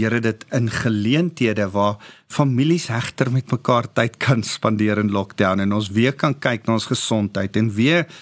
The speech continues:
sekere goed in heroonskou neem. Die kerk verseker meer van tegnologie gebruik kan maak. Ek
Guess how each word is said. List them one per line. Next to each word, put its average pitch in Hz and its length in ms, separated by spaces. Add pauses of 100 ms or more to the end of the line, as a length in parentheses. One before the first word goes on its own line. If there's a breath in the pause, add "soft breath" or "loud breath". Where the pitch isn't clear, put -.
(200 loud breath)
sekere 165 420
goed - 300
in 135 80
heroonskou 123 640
neem. 117 240
Die 139 160
kerk 190 320
verseker 117 560 (320 loud breath)
meer 139 560
van 165 240
tegnologie 170 720
gebruik 208 400
kan 165 160
maak. 104 320
Ek 165 160